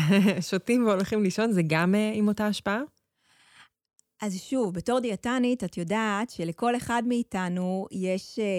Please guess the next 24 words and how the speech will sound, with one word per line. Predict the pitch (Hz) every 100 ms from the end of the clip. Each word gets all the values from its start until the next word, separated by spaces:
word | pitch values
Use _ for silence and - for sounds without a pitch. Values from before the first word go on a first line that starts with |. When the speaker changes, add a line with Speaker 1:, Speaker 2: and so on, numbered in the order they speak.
| 165
Speaker 2:
יכולת | 165 - 214 220
שונה, | - 185 180 208 233 254 285 _ _ _ -
גם | 185 196
בהתאם | 190 190 190 185
להרגלים | 175 165 185 294
שלנו, | - 302 247 185
גם | 175 180
בהתאם | 180 180 185 185
לגנטיקה | 185 175 190 254 302 302
שלנו, | - 190 185 190
לפרק | 180 - 175 175
אלכוהול. | 180 - 170 170 151 143 - _ - _ _ _
אז | 165 165 160 - - _ _ _
הכמויות | 196 - 233 214 226 269 349 220
משפיעות | 202 - 196 208 247
קצת | - - 190
אחרת | 180 226 214 220
על | 196
אנשים, | 185 190 - 320 330 220 - - -
אבל | 196 214
בכל | 196 - 302 349 381
מקרה | 359 220 220 208
הייתי | 202 220 247 240
מציעה | 220 - 247 254 269